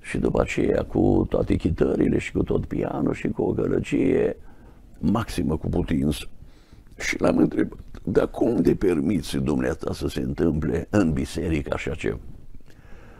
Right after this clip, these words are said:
Și, nota bene, asta era vreo douăzeci și ceva ani, ani în urmă.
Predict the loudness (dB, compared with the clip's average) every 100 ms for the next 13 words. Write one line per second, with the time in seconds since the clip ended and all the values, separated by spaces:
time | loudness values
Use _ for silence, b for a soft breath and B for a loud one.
0 | B -10 -2 4 6 6 4 2 2 2
1 | 2 2 0 -4 0 0 2 2 2 -2
2 | -4 -10 b b b -2 2 2 2 2
3 | 2 0 -2 -4 -2 -2 -2 -2 0 -2
4 | -4 -6 -2 0 2 2 2 0 -2 -4